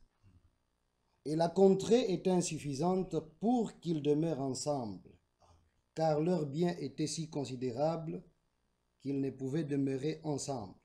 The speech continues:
Il y eut querelle entre le berger des troupeaux d'Abraham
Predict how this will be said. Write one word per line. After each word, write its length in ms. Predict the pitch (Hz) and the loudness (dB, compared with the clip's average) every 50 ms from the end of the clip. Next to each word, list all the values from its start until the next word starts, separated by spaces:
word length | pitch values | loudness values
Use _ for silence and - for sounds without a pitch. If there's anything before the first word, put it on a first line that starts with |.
| _ _ _ _ - - - _ _ _ _ _ _ _ _ | _ _ _ _ -20 -20 -20 _ _ _ _ _ _ _ _
Il 220 | 160 170 175 175 | 2 4 4 6
y 120 | 175 202 254 | 10 10 10
eut 120 | 269 269 | 10 10
querelle 520 | - 202 190 165 175 196 214 226 202 196 - | 8 6 6 8 8 8 10 8 8 6 4
entre 460 | - 180 190 190 175 - 135 151 151 | 0 2 2 2 0 0 -2 -2 0
le 220 | 156 156 147 151 156 | 0 0 0 0 0
berger 800 | 143 156 156 156 139 139 127 117 127 160 185 196 202 202 - - _ _ _ _ _ _ _ _ _ - - - | 2 4 2 4 2 2 -2 -2 2 6 6 6 6 6 0 -12 _ _ _ _ _ _ _ _ _ -20 -20 -14
des 200 | 139 139 156 151 | -2 0 2 2
troupeaux 380 | 151 - 156 175 156 - 190 185 | 2 0 -2 -2 4 6 4 6
d'Abraham 600 | 151 151 131 113 127 143 160 180 202 214 233 | 6 4 0 0 2 4 6 6 6 4 2